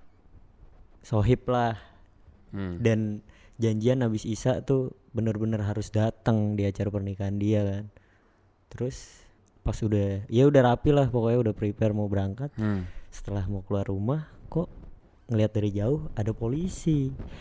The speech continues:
Speaker 1: Dan ada satu orang temen.
Speaker 2: Di
Speaker 1: "Ini
Speaker 2: situ?
Speaker 1: siapa?" Iya. Setelah masuk kan,
Speaker 2: Hmm.
Speaker 1: terus coba buat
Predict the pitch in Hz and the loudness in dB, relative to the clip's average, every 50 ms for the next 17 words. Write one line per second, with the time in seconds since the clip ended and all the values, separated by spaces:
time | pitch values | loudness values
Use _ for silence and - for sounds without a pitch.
0 | - - - 127 120 120 117 117 - 110 107 113 110 104 117 107 - - 113 110 | -16 -12 -4 0 0 0 0 0 -2 -2 0 0 0 0 0 0 0 0 2 2
1 | 110 107 110 113 113 107 - 120 117 117 123 131 135 131 127 120 113 110 104 101 | 2 2 2 0 -2 -2 -2 -2 0 2 4 6 6 8 8 8 6 6 4 0
2 | 101 - - - - - - - - - - 113 104 127 151 107 104 156 127 90 | -4 -6 -12 -18 -20 -20 -20 -20 -16 -8 -2 0 2 2 4 2 2 2 2 0
3 | 85 - 139 135 127 123 120 107 98 95 92 92 90 90 - - - - - - | 0 0 0 0 0 -2 -2 -2 -2 -2 -2 -4 -4 -8 -10 -16 -20 -20 -20 -20
4 | - - - - - - - 98 - - 95 95 95 90 87 85 - - - - | -20 -20 -20 -20 -18 -14 -12 -10 -8 -6 -4 -2 -2 -2 -4 -6 -10 -16 -20 -20
5 | - - _ _ _ _ _ _ - - _ _ _ _ _ - 104 95 92 90 | -20 -20 _ _ _ _ _ _ -20 -20 _ _ _ _ _ -8 -6 -4 -4 -4
6 | 90 - - - - 151 151 - - 175 180 185 180 175 - _ _ _ _ _ | -4 -6 -4 0 2 2 2 4 2 2 2 2 -2 -6 -10 _ _ _ _ _
7 | _ - 101 101 95 90 87 - - - - - _ - - _ _ _ _ _ | _ -8 -4 -4 -2 -2 -4 -6 -10 -16 -20 -20 _ -20 -20 _ _ _ _ _
8 | _ _ _ _ _ _ _ _ - 113 110 110 110 - - - - - - - | _ _ _ _ _ _ _ _ -6 -2 0 0 0 -2 -6 -12 -20 -20 -20 -20
9 | - - - - _ _ _ _ _ _ _ _ - 120 110 110 110 113 107 - | -20 -20 -20 -20 _ _ _ _ _ _ _ _ 2 4 4 6 6 4 2 2
10 | 110 110 107 107 | 2 0 0 0